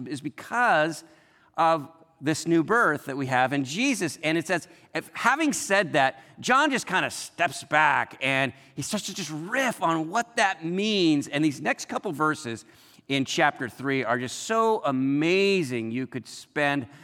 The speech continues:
a lifetime just meditating on the, the reality of what he's talking about here.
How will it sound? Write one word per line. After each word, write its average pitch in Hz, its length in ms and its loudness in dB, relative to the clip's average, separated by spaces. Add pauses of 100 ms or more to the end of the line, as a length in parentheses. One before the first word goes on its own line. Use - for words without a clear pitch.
(220)
a 120 140 2
lifetime 127 720 0
just - 200 -16 (520)
meditating 151 840 0
on 117 200 -2
the, 113 220 -4
the 117 120 -4
reality 143 540 0
of 131 80 -2
what 135 120 -2
he's 131 120 -4
talking 131 300 0
about 107 160 0
here. 107 140 -4